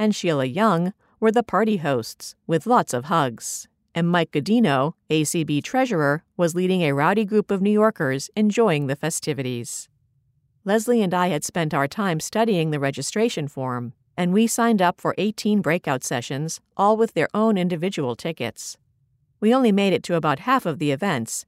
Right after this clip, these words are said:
and came home with a fist of unused tickets. Rookie mistake. Mitch Pomerantz, A C B president,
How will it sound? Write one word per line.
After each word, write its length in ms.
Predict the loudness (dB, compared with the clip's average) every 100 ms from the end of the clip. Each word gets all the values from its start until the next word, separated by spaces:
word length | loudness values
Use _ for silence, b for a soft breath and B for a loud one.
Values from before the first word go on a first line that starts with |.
| -6
and 140 | -6
came 260 | -2 -2 0
home 240 | 2 2
with 120 | 2 0
a 120 | -2
fist 380 | -2 -2 -2 -2
of 100 | -2
unused 440 | 0 0 -2 -2
tickets. 520 | -4 -4 -6 -8 -14 -16 _ _ _ _ _ _ _ -2
Rookie 280 | -2 0
mistake. 640 | -2 -4 -2 -2 -2 -4 _ _ _ _ _ _ _ _ _ _ _ _
Mitch 240 | -2 -2 -2
Pomerantz, 640 | 0 2 2 2 0 -2
A 160 | -2 -2
C 200 | -2 0
B 140 | 0
president, 600 | -2 -2 0 0 -2 -4